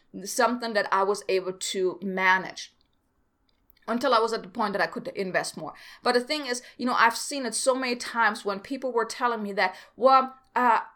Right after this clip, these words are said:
you know, I need to make money first before I can work with you." Well, the thing is, those people, they're stage one. They're simply not ready.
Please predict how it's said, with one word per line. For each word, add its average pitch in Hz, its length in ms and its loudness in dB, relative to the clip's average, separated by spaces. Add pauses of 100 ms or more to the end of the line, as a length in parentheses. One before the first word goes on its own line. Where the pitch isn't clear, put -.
(100)
you 269 80 -4
know, 262 180 -2
I 262 80 4
need 311 140 -2
to 320 60 -2
make 269 200 2
money 240 360 6
first 220 580 -2
before 240 440 0
I 214 120 4
can 202 300 -8
work 208 260 2
with 185 160 -6
you." 151 180 -12 (440)
Well, 240 200 4
the 226 80 -4
thing 339 280 -6
is, - 360 0 (880)
those 269 340 6
people, 311 500 -4
they're 254 200 4
stage 214 440 0
one. 175 200 -2
They're 185 140 -4
simply 240 480 0
not 196 240 -2
ready. - 220 -4